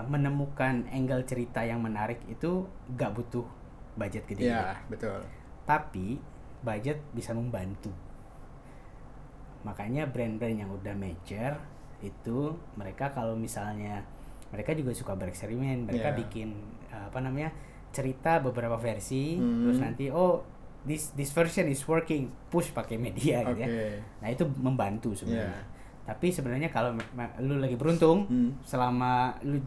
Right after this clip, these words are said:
Speaker 1: nggak capek brainstorming, bereksperimen gitu, itu mestinya nggak terlalu,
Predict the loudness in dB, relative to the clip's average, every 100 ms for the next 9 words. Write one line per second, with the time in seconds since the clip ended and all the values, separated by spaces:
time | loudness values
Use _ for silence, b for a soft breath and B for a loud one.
0 | 0 2 2 4 4 4 2 2 2 2
1 | 6 4 4 4 4 4 0 B B -4
2 | -2 0 0 2 2 2 4 4 2 0
3 | -4 -6 B B -8 -2 2 4 4 2
4 | 2 2 0 -2 -4 -2 0 0 0